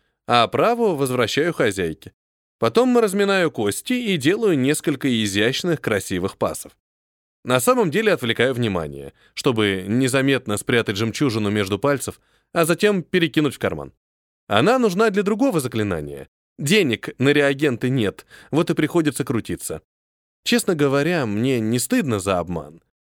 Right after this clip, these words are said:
Семья Губерласков богата, может позволить себе заплатить за лечение дочери. На тыльной стороне правой кисти у Фриды большая оспина.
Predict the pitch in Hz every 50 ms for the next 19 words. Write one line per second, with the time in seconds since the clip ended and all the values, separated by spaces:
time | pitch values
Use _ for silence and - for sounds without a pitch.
0 | _ _ - - - 220 220 208 202 208 226 247 214 185 202 156 160 156 147 147
1 | 151 160 - - 156 135 117 117 120 117 101 104 104 127 175 - - 123 95 90
2 | 95 110 110 107 120 170 214 254 - - 240 226 185 190 220 247 247 233 - -
3 | 226 202 196 180 175 175 - 175 170 156 - 156 120 113 135 131 135 123 - 139
4 | 113 104 104 110 120 127 113 98 - - 95 87 82 - _ _ _ _ _ _
5 | _ _ _ _ _ _ _ _ _ _ _ _ _ - 123 117 113 - - 120
6 | 113 104 98 98 98 98 92 - - 110 104 101 101 98 90 - 110 104 98 87
7 | 92 101 - - 220 226 202 - - - 190 165 - - 113 - - 165 233 226
8 | 202 180 131 123 107 - - - 123 120 127 127 _ - 135 131 120 - - -
9 | 82 76 65 -